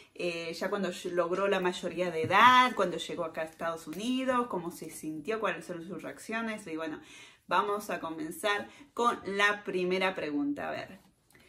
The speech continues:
Marcos, prepárate. <laughs> Bueno, Marcos, eh, contame un poquito y contale a tu público, eh, ¿cómo era el Marcos,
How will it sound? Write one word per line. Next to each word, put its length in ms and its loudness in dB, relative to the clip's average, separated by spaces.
Marcos, 420 -2
prepárate. 600 -14
<laughs> 520 4
Bueno, 460 2
Marcos, 560 2
eh, 420 -2
contame 640 0
un 120 4
poquito 760 -2
y 520 -4
contale 580 -4
a 100 -6
tu 200 -12
público, 840 -6
eh, 680 -2
¿cómo 300 -2
era 260 2
el 100 -4
Marcos, 640 0